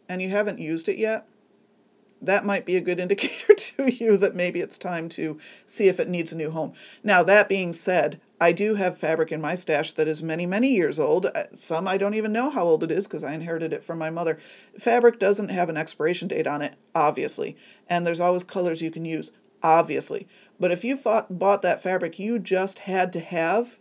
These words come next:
and you bought it eight years ago, and it's still in your stash unused, maybe you need to look at that. All right, enough said. Um, another thing of guilt, uh, that a lot of people feel is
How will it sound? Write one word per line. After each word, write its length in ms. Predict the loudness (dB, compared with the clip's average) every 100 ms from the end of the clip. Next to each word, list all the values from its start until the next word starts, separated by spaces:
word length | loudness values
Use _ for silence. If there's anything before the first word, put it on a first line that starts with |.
| _
and 180 | -6 -4
you 140 | -4 -4
bought 280 | -2 0
it 120 | 0 0
eight 200 | 0 0
years 260 | -2 -2 -2
ago, 400 | 0 0 -2 -6 _ _ _ _ _ -6
and 140 | -2
it's 160 | 0 -2
still 240 | -2 0
in 100 | 0
your 120 | -2 -2
stash 360 | 0 0 0
unused, 580 | -4 -4 -4 -4 -6 -14 _ _ _ _ _ -12
maybe 500 | -6 -4 0 0 -2
you 60 |
need 180 | -6 -8
to 80 | -6
look 160 | -6 -6
at 100 | -12
that. 200 | -12 -14 _ _ -20 -20 -10 0
All 80 | 2
right, 160 | 2 -6 -6
enough 220 | -2 0
said. 300 | 0 -4 -4 -6 _ -20 2
Um, 240 | 4 4 4
another 680 | 2 4 6 10 10 8 2 _
thing 320 | 0 2 2
of 320 | 2 2 2 4
guilt, 480 | 4 4 2 -12 -18 _ -8
uh, 260 | -4 -2
that 180 | 0 0
a 40 |
lot 200 | 2 2
of 80 | 2
people 220 | -2 -6 -6
feel 440 | 0 2 2 0 _
is 320 | 2 2 0